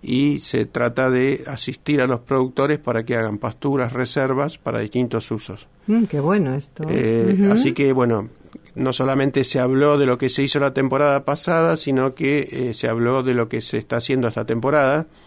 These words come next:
Speaker 1: La provincia está adquiriendo, eh, semillas, eh, importadas de alfalfa, una alfalfa que se cultiva en el sector chileno hace tiempo, y para poder, este, utilizarla nosotros legalmente acá en, en, en nuestra provincia o en nuestro país,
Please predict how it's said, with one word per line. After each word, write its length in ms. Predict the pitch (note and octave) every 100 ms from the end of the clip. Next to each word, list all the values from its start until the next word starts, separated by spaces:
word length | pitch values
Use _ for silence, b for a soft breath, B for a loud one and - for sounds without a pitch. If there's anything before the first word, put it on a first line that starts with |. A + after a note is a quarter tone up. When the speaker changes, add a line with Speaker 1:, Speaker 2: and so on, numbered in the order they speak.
| b b b b b
Speaker 1:
La 120 | -
provincia 360 | A#2+ A#2+ C#3+ C#3+
está 140 | B2+
adquiriendo, 1040 | B2+ - C3 C#3 C#3 C3+ B2+ A#2+ A#2 B2 B2+
eh, 60 | A#2
semillas, 720 | - A#2 C3 B2 B2+ A#2 - -
eh, 260 | B2+ A2+ A#2
importadas 720 | G#2+ A#2 A2 C#3 C3+ C#3+ D3
de 200 | A#2+ B2
alfalfa, 560 | A2 - D3+ C3 C#3+ C#3+
una 160 | A#2+
alfalfa 360 | A2+ B2 A#2+ A#2+
que 100 | B2+
se 140 | A#2+
cultiva 480 | A#2+ A#2 C3+ B2+ A#2
en 60 | A#2
el 60 | A2
sector 320 | A#2 - B2+
chileno 300 | C3 B2 C3
hace 140 | A#2 B2+
tiempo, 520 | E3 D3 C3+ D#3+ F3 b b b b b b b
y 100 | -
para 260 | - - A2+
poder, 460 | A#2 B2 D3+ D#3 -
este, 560 | C3+ A#2 - B2 A#2
utilizarla 640 | A2+ G#2+ A2+ A#2 C#3+ C#3+ B2+
nosotros 420 | A#2+ C3+ B2+ A#2+
legalmente 480 | B2 B2 C3+ C3 C3
acá 180 | B2 B2+
en, 360 | C3+ B2 A#2
en, 480 | A2+ A2 A2 A2 G#2
en 120 | - D#3+
nuestra 560 | A2+ - A2 G#2+ G2+
provincia 600 | - - B2+ D3+ - G#2
o 100 | G#2
en 40 | A#2+
nuestro 280 | A2+ A#2+ A#2+
país, 420 | C3 D3 E3